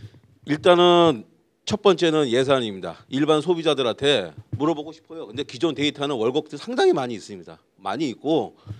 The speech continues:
이 데이터를 하려면은 최소한도 전국에 뭐 백 명 이상 해가지고 어떤 질의하고 그래야 되는데 그게 상당히 예산도 많이 들고 사실 그런 데이터는 또 많이 있습니다. 그래서 이 부분은 뭐냐면은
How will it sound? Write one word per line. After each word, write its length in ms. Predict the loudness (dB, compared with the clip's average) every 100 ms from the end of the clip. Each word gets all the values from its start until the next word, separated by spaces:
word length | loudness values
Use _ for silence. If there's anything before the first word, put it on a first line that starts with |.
| -20 _ _ _
이 380 | -14 -12 -10 -10
데이터를 560 | -10 -10 -10 -12 -12
하려면은 460 | -10 -10 -10 -12 -16
최소한도 640 | -16 -14 -8 -6 -6 -8
전국에 1600 | -8 -8 -8 -6 -6 -8 _ _ _ -2 0 0 -2 -4 -10 -14 -20 _ _ -12
뭐 120 | -12
백 180 | -8 -6
명 160 | -6
이상 220 | -6 -6 -8
해가지고 340 | -6 -8 -10 _ _ _ _ _ _ _ -10 -8 -8
어떤 360 | -10 -10 -12 -14 _ _ _
질의하고 480 | _ -18 -16 -16 -18
그래야 260 | -18 -16 -16
되는데 580 | -16 -18 -12 -10 -10 -14 _ _ _
그게 140 | -16
상당히 380 | -12 -10 -6 -2
예산도 340 | 2 2 0
많이 380 | 0 0 -2 -6
들고 540 | -6 -4 2 2 0 -8 _ _
사실 260 | _ -12 -12
그런 220 | -4 -4
데이터는 440 | -2 -4 -4 -6 -4
또 160 | -4
많이 260 | -4 -6 -6
있습니다. 540 | -8 -10 -12 -10 -12
그래서 240 | -10 -10 -10
이 180 | -10 -10
부분은 300 | -8 -10 -10
뭐냐면은 640 | -12 -12 -12 -10 -10